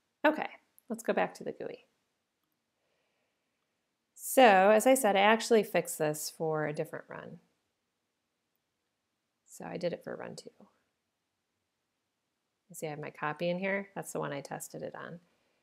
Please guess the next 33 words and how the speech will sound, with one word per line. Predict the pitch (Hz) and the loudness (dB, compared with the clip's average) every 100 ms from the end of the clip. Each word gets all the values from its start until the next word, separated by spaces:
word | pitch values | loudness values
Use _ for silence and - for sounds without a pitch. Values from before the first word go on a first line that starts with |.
| _ _ _ _ _ _ _ _ _ _ - | _ _ _ _ _ _ _ _ _ _ -16
And | 180 170 | -10 0
now | 214 320 | 2 4
when | 339 | 4
I | 208 | 2
hit | 190 160 | 2 2
okay, | 156 156 - 151 156 175 - _ - | 2 0 -4 -4 -4 -6 -10 _ -4
no | 180 196 | 0 0
complaints. | 240 233 226 285 233 220 - | -2 -6 -4 -4 -2 -4 -8
So | - 240 | -2 0
it's | 233 | 2
only | 311 302 | 2 2
gonna | 233 | 2
complain | 220 175 - 175 175 | 0 -4 -2 0 0
if | 175 | 0
it's, | 156 - - - | -4 -6 -12 -10
if | - 185 180 | -6 0 2
it | 165 - | 2 2
thinks | 180 175 | 0 0
it's | 160 156 | -2 -4
kind | - 175 | -4 -2
of | 175 | -2
a | 165 | -2
ridiculous | 156 156 160 - 170 160 - | -2 -4 -6 -4 -4 -4 -6
T | - 165 | -6 -4
R. | 156 156 190 214 | -2 -4 -4 -10
And | 214 | -12
actually, | 196 - 175 | -12 -10 -8
one | 160 156 | -8 -10
second, | - - - | -14 -18 -18
T | - | -14
R | 180 | -12
is | 175 175 | -12 -14
not | 170 | -16